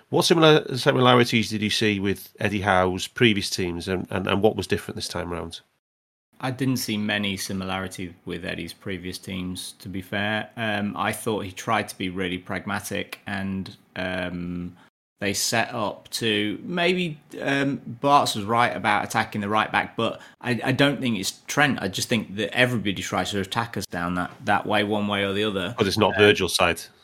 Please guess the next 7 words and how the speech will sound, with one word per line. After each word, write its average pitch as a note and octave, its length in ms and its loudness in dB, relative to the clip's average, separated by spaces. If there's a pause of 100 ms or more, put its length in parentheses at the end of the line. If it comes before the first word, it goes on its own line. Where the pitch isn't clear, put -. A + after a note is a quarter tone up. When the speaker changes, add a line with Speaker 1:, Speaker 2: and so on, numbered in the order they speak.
(280)
Speaker 2:
Yeah. G3 280 4 (420)
Speaker 1:
Yeah. B2+ 280 8
Speaker 2:
Um, B2+ 200 4 (140)
and A#2+ 760 4 (220)
they A#2+ 400 4
just B2+ 720 2
put B2+ 380 6